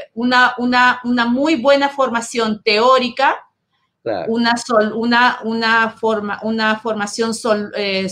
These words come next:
Speaker 1: una so-, que sea solvente, actualizada, para poder acercarte con, eh, no con recetas, sino, eh, con, con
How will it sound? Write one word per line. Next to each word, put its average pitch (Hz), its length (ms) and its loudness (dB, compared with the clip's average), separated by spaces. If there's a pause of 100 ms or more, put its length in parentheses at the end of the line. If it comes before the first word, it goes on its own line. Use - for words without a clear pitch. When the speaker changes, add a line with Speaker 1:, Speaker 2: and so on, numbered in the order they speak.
(140)
Speaker 1:
una 202 580 0
so-, 208 300 -6
que 214 80 0
sea 233 180 0
solvente, 240 960 0
actualizada, 233 1080 2 (420)
para 233 260 2
poder 226 400 4
acercarte 247 880 0
con, 254 500 0 (380)
eh, 208 420 2
no 277 240 2
con 311 180 0
recetas, 214 840 -2
sino, 233 840 0
eh, 214 280 0
con, 220 720 -2 (160)
con 214 760 -2